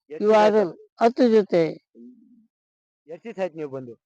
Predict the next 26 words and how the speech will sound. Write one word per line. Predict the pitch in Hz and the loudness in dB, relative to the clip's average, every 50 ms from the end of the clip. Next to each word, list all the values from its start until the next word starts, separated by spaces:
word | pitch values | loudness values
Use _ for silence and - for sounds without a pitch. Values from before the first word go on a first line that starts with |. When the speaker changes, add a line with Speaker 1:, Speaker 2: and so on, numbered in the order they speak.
| _ _ _ _ _ _ _ | _ _ _ _ _ _ _
Speaker 2:
ನಿನ್ನೆ, | 202 202 226 226 208 196 185 185 180 185 | -12 -10 -8 -6 -4 -4 -4 -4 -2 -2
ಇವತ್ತು | 185 190 202 208 - _ - 190 | -2 0 -2 -2 -4 _ -6 -4
ಎರಡು | 190 185 185 196 214 220 226 220 | -4 -4 -4 -4 -2 -2 0 0
ದಿವಸ, | 214 202 175 165 | 0 -2 -2 -4
ನಿನ್ನೆನೆ | 170 175 190 214 233 240 233 220 214 | -6 -8 -6 -4 -4 -4 -4 -4 -6
ಬಂದದ್ದು | 180 170 160 156 156 170 175 185 - | -6 -6 -6 -8 -8 -10 -14 -16 -18
ನಾವು. | - - | -20 -20
Speaker 1:
ನಿನ್ನೆ | 123 123 123 127 131 135 131 | -20 -20 -20 -20 -18 -18 -18
ಬಂದ್ರಾ? | 120 104 104 98 92 101 117 | -18 -20 -20 -20 _ -20 -16
Speaker 2:
ನಿನ್ನೆ | 180 175 175 180 | -16 -14 -14 -14
Speaker 1:
ನಿಮ್ದು | 180 - 151 165 175 165 156 156 | -14 -14 -16 -16 -14 -12 -14 -14
Speaker 2:
ಬಂದು. | 143 147 143 143 143 139 131 131 127 - - _ _ _ _ _ _ - | -14 -16 -20 -20 -20 -20 -20 -20 -20 -20 -20 _ _ _ _ _ _ -12
ಮೆರವಣಿಗೆ | 196 214 226 233 247 240 240 226 220 220 233 226 | -6 -2 0 4 4 4 4 4 2 2 2 2
ನಾಳೆ. | 196 180 185 185 185 175 170 175 175 175 175 185 214 _ _ _ _ _ _ - | 4 4 4 4 6 4 4 4 4 2 0 -2 -8 _ _ _ _ _ _ -20
Speaker 1:
ನಾಳೆ | 131 139 139 143 | -16 -14 -14 -12
ಮೆರವಣಿಗೆ | 135 131 131 127 123 123 | -14 -14 -16 -16 -18 -20
ಮಾಡ್ತೀರಾ? | 117 _ _ _ - - 196 | -20 _ _ _ -4 0 2
Speaker 2:
ನಾಳೆ | 190 185 190 190 185 | 2 4 4 4 2
ಹದಿನೈದು | 185 190 190 196 196 180 | 2 0 0 -2 -2 -4
ಸಾವಿರ | - - 185 175 175 165 | -4 -4 -4 -4 -4 -4
ಜನಕ್ಕೂ | 170 175 180 180 - 208 | -4 -4 -4 -4 -4 -4
ಊಟ. | 190 175 170 170 160 - | -2 -2 -2 -4 -4 -6
Speaker 1:
ಹದಿನೈದು | 165 160 160 180 180 175 170 _ _ - 110 | -6 -6 -6 -8 -10 -14 _ _ _ -20 -20
ಸಾವಿರ | 110 - 110 104 | _ -20 -20 -20
ಜನಕ್ಕೂ | 110 110 113 _ - | -20 -20 -20 _ -20
ಊಟ. | 117 104 | -20 _